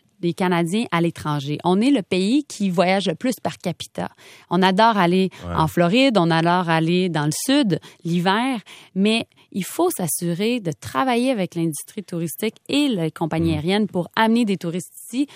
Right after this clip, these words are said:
Speaker 1: pour justement diminuer le prix du, du transport aérien.
Speaker 2: Et vous pensez que, est-ce que vous pensez qu'une,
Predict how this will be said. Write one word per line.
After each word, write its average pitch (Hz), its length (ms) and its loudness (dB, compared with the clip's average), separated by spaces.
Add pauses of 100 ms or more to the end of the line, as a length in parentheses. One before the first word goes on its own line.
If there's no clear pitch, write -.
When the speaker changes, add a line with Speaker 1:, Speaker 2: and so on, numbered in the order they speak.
(100)
Speaker 1:
pour 190 160 -4
justement 196 400 0
diminuer 185 480 0
le 165 140 0
prix 170 280 -4
du, 143 220 -8
du 170 220 -8 (200)
transport - 300 -8
aérien. - 240 -8 (100)
Speaker 2:
Et 92 60 -10
vous 92 140 -8
pensez 98 340 -4
que, 87 440 -4
est-ce 85 100 -8
que - 80 -6
vous 92 120 -6
pensez 90 280 -2
qu'une, 78 380 -4